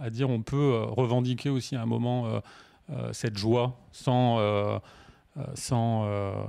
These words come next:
sans faire l'impasse sur, euh, la difficulté du monde dans lequel on vit, mais, euh, c'est, c'est quoi cette joie d'arpenter ce territoire, euh,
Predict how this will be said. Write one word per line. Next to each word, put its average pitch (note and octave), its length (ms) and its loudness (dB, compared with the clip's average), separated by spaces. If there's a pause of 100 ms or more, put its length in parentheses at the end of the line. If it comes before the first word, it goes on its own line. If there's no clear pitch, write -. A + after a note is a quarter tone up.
(960)
sans - 420 -4
faire A#2 200 0
l'impasse A#2+ 460 2
sur, A2+ 360 -2
euh, G#2 420 -4 (160)
la A2 100 -4
difficulté A2 580 -8
du A#2 100 -4
monde A#2 160 -2
dans A2+ 80 -2
lequel A2+ 200 -2
on A2 120 0
vit, D#3+ 200 -2
mais, A#2+ 300 2
euh, G#2 240 2 (340)
c'est, - 280 -8
c'est - 160 -6
quoi D#3 400 2
cette G#2+ 240 -4
joie A#2+ 240 4
d'arpenter B2 500 0
ce B2 140 -2
territoire, A#2+ 720 0
euh, G#2 200 0